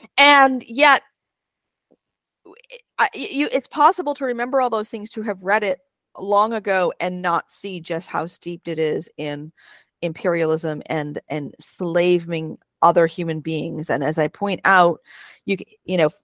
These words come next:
Crusoe calls Friday his man Friday, his servant Friday,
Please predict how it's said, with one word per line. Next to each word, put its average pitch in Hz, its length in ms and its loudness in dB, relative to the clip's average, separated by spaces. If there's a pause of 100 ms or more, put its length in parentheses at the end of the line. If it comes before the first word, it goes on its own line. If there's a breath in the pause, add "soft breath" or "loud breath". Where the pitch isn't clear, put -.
(280)
Crusoe 214 360 2
calls 285 580 6
Friday 185 460 6
his 165 260 -4
man 180 440 -4
Friday, 170 420 0
his 175 200 -8
servant 170 460 -6
Friday, 143 500 -6